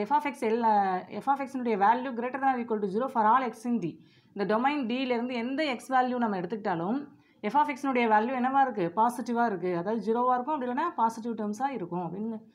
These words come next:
அப்படின்னு சொல்லியிருக்காங்க. Then if limit extends to C, f of x exi-, exists. இப்போ நம்ம இப்படி டிஃபைன் பண்ணக்கூடிய இந்த f of x-க்கெல்லாம் லிமிட் எக்ஸிஸ்ட் ஆகிறத அஸ்யூம் பண்ணிக்க சொல்றாங்க. அஸ்யூம் பண்ணிட்டு, then அப்படி அஸ்யூம் பண்ணும்பொழுது அதனுடைய லிமிட் வேல்யூ இருக்கு இல்லையா, அந்த வேல்யூ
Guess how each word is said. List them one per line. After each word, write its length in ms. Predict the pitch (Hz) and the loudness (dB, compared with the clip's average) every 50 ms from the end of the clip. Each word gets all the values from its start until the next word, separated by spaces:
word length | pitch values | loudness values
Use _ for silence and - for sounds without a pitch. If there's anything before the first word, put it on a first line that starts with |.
| _ _ _ - | _ _ _ -8
அப்படின்னு 240 | 196 196 247 269 269 | -6 -4 -4 -4 -4
சொல்லியிருக்காங்க. 420 | 233 196 175 - 156 147 151 151 - - _ _ _ _ _ _ - | -4 -4 -4 -4 -6 -8 -8 -8 -12 -18 _ _ _ _ _ _ 0
Then 140 | 233 220 170 - - - - _ _ _ _ _ _ _ _ _ _ _ _ _ _ _ _ _ _ _ _ _ _ - 254 269 | 0 0 0 -2 -6 -12 -20 _ _ _ _ _ _ _ _ _ _ _ _ _ _ _ _ _ _ _ _ _ _ -6 -4 -4
if 60 | 262 - 247 | -2 0 0
limit 180 | 262 277 311 285 269 | 0 0 0 0 -2
extends 360 | 254 - - - 302 302 285 294 - | -4 -4 -4 -4 -2 -2 -4 -4 -4
to 60 | 294 269 240 - | -4 -4 -4 -2
C, 100 | 294 285 247 247 | -2 -2 0 0
f 40 | 254 | -2
of 100 | 254 240 254 | -2 -2 -2
x 60 | 233 202 196 196 | -2 0 0 2
exi-, 240 | 180 196 190 190 - - - - 220 | 2 2 0 -2 -4 -8 -10 -6 -6
exists. 300 | 214 196 220 220 - - - 233 | 0 2 2 2 2 0 -4 -6
இப்போ 120 | 226 - 269 | -2 0 0
நம்ம 160 | 262 254 247 233 | 2 2 2 0
இப்படி 140 | 214 226 208 233 | 0 0 -2 -2
டிஃபைன் 200 | 233 294 302 302 | -2 -2 -2 -2
பண்ணக்கூடிய 340 | 294 285 262 262 233 240 226 220 | -2 -2 -2 0 2 2 2 2
இந்த 120 | 214 208 190 185 | 2 0 0 0
f 40 | - 269 | 0 -2
of 80 | 277 277 269 | -2 -2 -4
x-க்கெல்லாம் 420 | 240 - 247 202 202 196 220 247 240 226 | -6 -6 -4 -2 0 0 2 2 2 2
லிமிட் 220 | 240 269 269 262 226 | 2 0 0 0 0
எக்ஸிஸ்ட் 320 | 202 196 240 247 240 247 226 208 | 2 2 0 0 2 0 0 0
ஆகிறத 220 | 196 190 175 240 254 | 0 0 0 0 0
அஸ்யூம் 200 | 220 220 233 233 | 2 2 2 2
பண்ணிக்க 220 | 214 202 170 175 175 175 | 2 0 0 -2 -2 -4
சொல்றாங்க. 300 | 160 151 147 143 147 156 - - _ _ _ _ _ _ _ _ - 190 | -6 -6 -8 -8 -10 -12 -16 -20 _ _ _ _ _ _ _ _ -6 -2
அஸ்யூம் 200 | 185 277 285 277 247 | -2 0 0 0 0
பண்ணிட்டு, 300 | 226 202 185 175 180 196 226 269 320 339 - - _ _ _ _ _ - 226 | 0 -2 -2 0 0 0 0 0 -2 -6 -10 -16 _ _ _ _ _ -2 0
then 100 | 226 220 220 | 2 2 2
அப்படி 140 | 208 208 208 202 | 2 0 0 0
அஸ்யூம் 240 | 196 269 294 285 269 | 0 0 0 0 0
பண்ணும்பொழுது 360 | 247 247 233 214 202 196 240 254 | 2 2 2 2 2 2 2 2
அதனுடைய 240 | 240 233 220 202 190 208 | 2 2 2 4 4 2
லிமிட் 240 | 240 277 294 269 269 254 | 2 0 -2 0 0 2
வேல்யூ 200 | 240 247 247 247 240 | 2 2 2 2 0
இருக்கு 160 | 233 233 233 233 | 0 2 2 2
இல்லையா, 180 | 226 262 302 277 233 | 4 4 2 0 0
அந்த 120 | 233 247 262 247 254 | -2 -2 -2 0 2
வேல்யூ 260 | 220 220 233 247 285 | 2 2 2 2 2